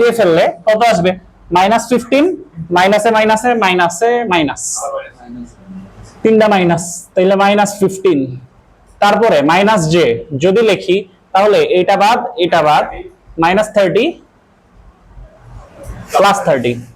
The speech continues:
প্লাস কে যদি লিখি, তাহলে এটা বাদ, এটা বাদ, মাইনাস টেন, মাইনাস টেন এম। তাহলে ultimately তুমি কি পাচ্ছ?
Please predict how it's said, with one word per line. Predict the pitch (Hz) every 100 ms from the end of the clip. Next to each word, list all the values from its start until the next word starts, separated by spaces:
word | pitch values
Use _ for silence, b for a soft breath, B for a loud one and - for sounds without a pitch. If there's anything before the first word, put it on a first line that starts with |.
| _ _ _ _ - 170 - - - - - - - - -
প্লাস | 185 202 202
কে | 240 247
যদি | 247 233 202
লিখি, | 170 147 165
তাহলে | 165 180 170 226 - - _ _ - 170
এটা | 185 196
বাদ, | 208 185
এটা | 170 151
বাদ, | 165 233 - - - - _ 160
মাইনাস | 165 180 208 208
টেন, | 180 180 247 - - _ _ _ _ _ _ _ _ _ - - - -
মাইনাস | 160 170 185 185
টেন | 170 170 160
এম। | 151 117 - - - _ _ _ - - _ _ _ -
তাহলে | 175 196 202
ultimately | 196 226 214 233 226
তুমি | 220 220 - -
কি | 269 -
পাচ্ছ? | 185 - -